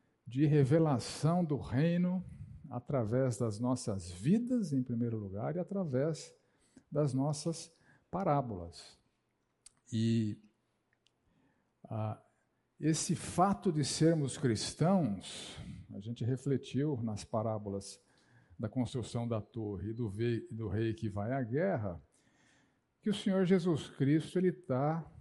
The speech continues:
buscando servos fiéis. E com essas duas parábolas, ele adverte as pessoas da sua época e da nossa época, obviamente, a não tomarem a decisão de serem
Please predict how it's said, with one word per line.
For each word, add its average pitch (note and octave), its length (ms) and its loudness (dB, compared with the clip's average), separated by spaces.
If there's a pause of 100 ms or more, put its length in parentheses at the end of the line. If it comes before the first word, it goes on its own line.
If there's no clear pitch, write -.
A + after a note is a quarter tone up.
(160)
buscando C#3+ 840 0
servos C#3 560 -2
fiéis. D#3+ 1040 0 (260)
E G#3 60 -6
com D#3 180 -4
essas C#3 300 0
duas A2+ 240 -6
parábolas, E3 840 -4
ele F3 160 2
adverte E3 1000 2
as C3 100 -8
pessoas A#2+ 720 -4
da F#2+ 100 -6
sua A2 320 -6
época E3+ 460 -6
e D4+ 60 -8
da F4+ 160 -6
nossa A#2 380 -2
época, F#2 360 -6
obviamente, A#2+ 800 -2 (1600)
a D3 140 0
não F3+ 200 4
tomarem E3+ 600 4
a C#3+ 60 6
decisão C3 680 4
de A#2 140 2
serem A#2 600 -2